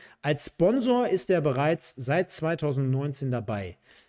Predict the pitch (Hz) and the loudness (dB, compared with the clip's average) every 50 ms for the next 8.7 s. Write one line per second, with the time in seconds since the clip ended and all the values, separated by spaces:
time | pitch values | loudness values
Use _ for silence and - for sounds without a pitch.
0 | _ _ - 131 131 113 120 156 190 226 262 294 285 269 247 - - 185 - - | _ _ -2 0 2 4 4 4 4 4 4 2 2 2 0 0 -2 -4 -4 -2
1 | 147 147 143 135 123 113 110 - - - - 139 - - _ - 147 180 208 226 | -2 -2 0 0 0 -2 -4 -8 -10 -10 -10 -10 -10 -10 _ -2 2 2 2 2
2 | 226 220 - 175 190 196 190 190 185 180 165 131 110 127 139 165 180 180 175 151 | 2 0 2 4 4 4 4 2 2 2 2 0 2 2 2 2 4 2 2 2
3 | 143 135 120 131 139 127 135 123 120 110 110 123 - - 139 123 - - - - | 2 0 0 0 -2 0 0 0 0 -2 -4 -8 -10 -8 -8 -6 -6 -8 -6 -4
4 | 113 143 175 208 - 208 208 170 151 127 - - 165 135 143 - - 151 147 151 | 0 0 0 2 2 0 -2 0 -2 -2 -2 -2 -2 -2 -2 -4 -4 -2 -2 -2
5 | 147 143 135 123 - 131 160 185 175 - - 226 247 277 277 - - _ _ _ | -2 -2 -4 -4 -2 -2 -2 -2 0 2 2 2 2 2 -2 -6 -12 _ _ _
6 | _ - 156 147 143 147 190 214 185 202 185 - - 185 180 - - 202 202 202 | _ -2 0 2 4 4 4 2 2 -2 -2 0 0 0 0 0 0 0 0 -2
7 | - - - - 143 165 185 185 160 170 160 - - - 160 156 151 160 143 - | -4 -14 -6 0 2 4 4 4 4 2 0 -2 -4 -4 -2 -2 0 -2 -2 -2
8 | - - - 117 110 117 110 104 110 113 113 101 95 104 | -4 -6 -4 -4 -4 -4 -4 -4 -4 -4 -4 -4 -6 -8